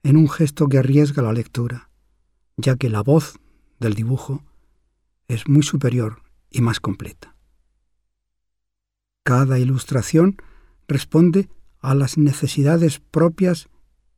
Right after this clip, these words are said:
y su destino es perderse, ignorar el tamaño de la hoja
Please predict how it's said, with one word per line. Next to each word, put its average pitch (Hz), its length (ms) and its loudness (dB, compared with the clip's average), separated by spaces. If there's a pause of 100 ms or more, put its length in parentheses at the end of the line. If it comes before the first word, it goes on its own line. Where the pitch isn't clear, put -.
y 131 100 -6
su 147 180 0
destino 165 500 4
es 156 140 0
perderse, 151 760 -2 (720)
ignorar 143 540 4
el 170 160 2
tamaño 160 460 4
de 151 100 2
la 143 140 4
hoja 131 440 -8